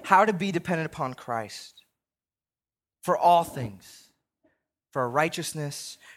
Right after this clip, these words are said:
for acceptance, for our wisdom, for our patience, for generosity, for strength. Right? The Spirit is instructing us in that, and he's at work strengthening us.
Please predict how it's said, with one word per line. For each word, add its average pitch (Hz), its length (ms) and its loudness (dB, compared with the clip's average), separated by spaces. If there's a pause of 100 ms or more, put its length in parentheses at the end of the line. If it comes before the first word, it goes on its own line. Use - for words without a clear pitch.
(120)
for 123 140 -4
acceptance, 147 720 -4
for - 200 -10
our 104 80 -6
wisdom, 131 600 -4 (300)
for 117 100 -10
our 104 80 -8
patience, 151 760 -6
for 107 220 -16
generosity, 131 840 -4
for 107 180 -14
strength. 147 720 -2 (1200)
Right? 135 80 -20
The 139 80 -20
Spirit 160 500 -6
is 123 120 -10
instructing 139 680 -6
us 113 300 -16
in 120 180 -14
that, 107 260 -18 (640)
and 127 100 -12
he's 131 240 -8
at 104 180 -12
work 139 580 -6 (340)
strengthening 139 840 -8
us. - 380 -20